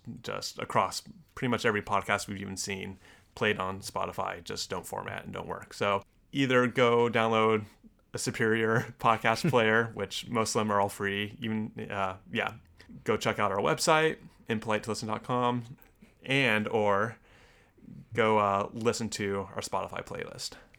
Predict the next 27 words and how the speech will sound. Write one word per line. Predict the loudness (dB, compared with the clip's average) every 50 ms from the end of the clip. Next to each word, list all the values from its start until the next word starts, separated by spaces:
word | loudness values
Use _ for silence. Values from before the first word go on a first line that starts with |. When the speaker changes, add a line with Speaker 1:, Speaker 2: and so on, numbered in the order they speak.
| _ _ _ _ _ _ _ _ _ -20 -20 -20 -20 _ _ -20 -20 -20 -20 -20 -10 -4
Speaker 2:
Yeah. | 0 0 0 0 0 -4 -8 -14 -20 -20 -20 -20 -20 _ _ _ _ _ _ _
And, | 6 6 6 8
and, | 8 8 8 8 6 4 -2 -8 -12 -10 0 6
uh, | 8 8 8 10
in, | 8 6 6 6
in | 6 6 8 8
the | 8 8
playlist, | 10 8 8 10 8 6 6 4 4 2 -4 -2 4
I'll | 8 8 8 8
try | 6 6 6 6 6 6
to | 6 6 6 8 8 8 8 6 4 2 0 -2 -2
put | -2 0 2
the | 2
music | 4 4 4 4 2 0 0
in, | 0 0 2 2 0 -2 -2 -4 -8 -12 _ -20 -20 -20 -20 -10 -6
um, | -4 0 0 0 0 -2 -2 -2
an | -2 -2 0
interesting | 0 -2 -2 -4 -6 -4 -4 -4 -2
order. | 0 0 2 2 0 -2 -2
So | 0 4 6 8 8 8 8 6 4 0 0
what | 2 6 8 8
I | 8
do | 6 4 4
for | 4 2
the | 0 0
show | 2 2 4 4 6
notes | 6 6 4 2 0 -4 -10 -16 -16